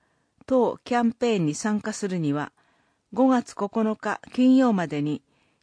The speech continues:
ペイペイの審査が可決している必要があります。ペイペイホームページから登録手続きをするか、平日、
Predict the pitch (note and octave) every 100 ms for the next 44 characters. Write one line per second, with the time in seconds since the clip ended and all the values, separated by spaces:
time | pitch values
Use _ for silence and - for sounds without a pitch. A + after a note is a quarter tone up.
0 | _ B3+ B3 - F3+ D#3 D#3 - A#3 G#3+
1 | E3 C#3 - F3 A#3 - A3 - G#3+ G3+
2 | G3 - G#3+ G3+ F#3 F3+ D#3 C#3+ D#3 -
3 | - - _ _ _ _ _ _ _ _
4 | _ _ _ _ _ _ C4 C4 - G3
5 | F3+ A3+ A#3 A3+ A3 A3+ F#3+ F3 E3 E3+
6 | - - A3 A#3 A#3 - A3+ G#3 G3 F#3+
7 | - D#3 - E3+ E3 - - _ _ _
8 | _ _ _ - A#3+ A#3+ G3+ - G3+